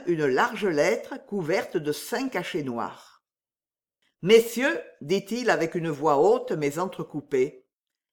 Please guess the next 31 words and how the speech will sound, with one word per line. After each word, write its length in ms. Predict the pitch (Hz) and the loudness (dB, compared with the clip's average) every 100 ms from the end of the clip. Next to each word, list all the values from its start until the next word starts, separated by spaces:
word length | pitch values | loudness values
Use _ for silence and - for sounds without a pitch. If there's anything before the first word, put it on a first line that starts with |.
| 143 | 0
la 120 | 165 | 2
reine-mère 640 | 175 226 254 220 254 269 | 4 2 4 2 2 2
vient 200 | 185 208 | 2 4
de 120 | 190 | 6
mourir 480 | 175 180 220 220 240 | 4 4 2 2 0
à 60 | 214 | 0
Cologne 600 | 185 170 151 175 220 294 - _ _ _ | 2 4 4 4 0 -4 -8 _ _ _
et 100 | 165 | 0
je 80 | 165 | 2
n'ai 160 | 196 190 | 4 4
peut-être 440 | 196 226 226 226 | 4 2 2 -2
pas 320 | 214 185 226 | -2 2 6
été 220 | 226 220 220 | 6 6 6
le 160 | 202 | 4
premier 480 | - 202 175 180 247 | 2 -2 0 0 0
à 80 | 202 | 2
l'apprendre, 840 | 196 - 139 123 123 120 151 - _ | 2 0 -2 -2 -4 -10 -12 -14 _
ajouta-t-il 840 | 135 165 185 175 165 - 185 247 - _ - | -4 -2 -2 -4 -4 -4 -4 -4 -8 _ -8
en 140 | 156 | -6
jetant 380 | 156 175 196 202 | -4 -2 -2 -2
un 120 | 196 170 | -2 -2
regard 340 | 165 151 160 | 0 0 -2
sévère 580 | - 226 160 165 202 214 | 4 4 6 4 0 -2
sur 180 | - 156 | -4 -4
le 80 | |
cardinal 580 | 147 160 156 160 151 175 | -2 -2 -4 -4 -2 -2
impassible. 840 | 151 147 147 - 127 120 113 143 - _ _ _ _ _ _ _ _ - | -2 -4 -8 -6 -8 -8 -8 -10 -12 _ _ _ _ _ _ _ _ -2
Mais 180 | 170 190 | 6 6
Dieu 340 | 139 185 269 | 6 6 6
sait 320 | 277 202 190 | 4 2 2
tout. 220 | - 139 | -2 -12